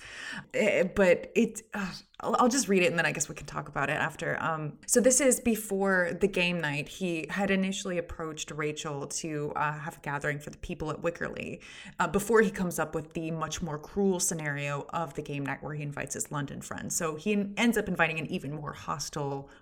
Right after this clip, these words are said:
audience than he was initially intending. But when he asks her to hostess for this gathering of people at Wickerley, he notices that she's reticent, and then he says, "You spent the last ten years in a small room by yourself.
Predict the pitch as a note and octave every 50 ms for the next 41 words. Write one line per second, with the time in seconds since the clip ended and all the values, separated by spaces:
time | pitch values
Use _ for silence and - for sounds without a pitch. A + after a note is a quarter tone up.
0 | _ _ - D#3+ D#3 D3+ D3+ C#3 - - - - - E3 D#3 D3+ D#3 D3 C#3+ -
1 | - - F3+ F#3+ F3+ F3 E3 - - D#3+ D3+ D3 - - D3+ D3 - - D#3 D3+
2 | D3+ - - - - B2 - G3+ - - G3 E3 - - E3+ G3 F#3+ F#3 - G#3
3 | F#3+ F3+ - - - G3+ A3+ - - - - - G3+ F3 E3+ - - A#3+ D4 C#4+
4 | - - F#3 E3+ - - - D#3 D3+ D3 - - D#3+ D3+ C#3+ D3 D3 C#3+ C#3+ C#3+
5 | C#3+ - _ - F#3 - D3+ D3+ D3+ - G#3 G3+ - E3 D3 D3 D3+ D3 C#3+ D3
6 | D3 - - - - - - - - A#3 G#3 G3 G3 F#3+ F#3+ G3+ G#3 G#3 - G3+
7 | F#3 F3 F3 - - D#3+ D#3 D#3 - - - E3+ D3+ D3 D3 G3+ G#3 G#3+ G#3+ -
8 | - D#3+ D3 D3 D3+ - - - - - F3+ F3 E3 D#3+ D3+ - - G3+ G3+ -
9 | E3+ D3+ D3 C#3+ D3 D3 D3+ - - _ _ _ _ _ _ _ _ - A3+ A#3
10 | - - C#4 C#4+ D4 D4+ C4+ A3 E3+ E3 F#3 F3+ - - - - F3 E3 E3 D#3+
11 | D3 D3 C#3 C3+ C3+ C#3 C#3 - - E3+ E3 D3 D3+ - F3+ D#3+ D3+ D3+ D3 D3+
12 | D3 C#3+ C#3+ D3 C#3 C3+ C#3 C#3 - - D#3 D3 - - - - - - -